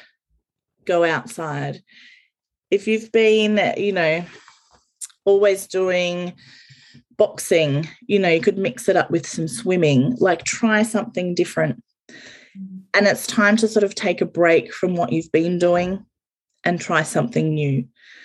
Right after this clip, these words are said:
Speaker 1: Don't go, like, a hundred percent new, but just, you know, dip your toe in the water.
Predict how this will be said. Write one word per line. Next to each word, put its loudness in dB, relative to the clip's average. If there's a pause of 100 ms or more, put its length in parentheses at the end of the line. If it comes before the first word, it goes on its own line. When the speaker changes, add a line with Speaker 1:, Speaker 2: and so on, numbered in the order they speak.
(640)
Speaker 1:
Don't 2
go, 6
like, 0
a -2
hundred -2
percent -2
new, 4
but -4
just, 0
you 4
know, 2 (560)
dip -2
your 0
toe 2
in 2
the 2
water. 0